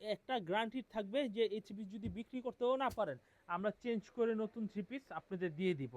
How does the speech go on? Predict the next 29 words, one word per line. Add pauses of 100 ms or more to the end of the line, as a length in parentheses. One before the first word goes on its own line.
আমরা। (500)
কেন
এই
কথা
বলি? (300)
দিতে (120)
হবে
না। (120)
এটা (120)
অনেক (140)
নতুন
উদ্যোক্তা
রয়েছে, (100)
তারা (100)
ভয়
পায় (300)
যে (100)
কত (140)
টাকা
দিয়ে
শুরু
করব, (440)
কি (100)
মাল (100)
নেওয়া (160)
উচিত (120)
হবে, (140)
কি (100)
মাল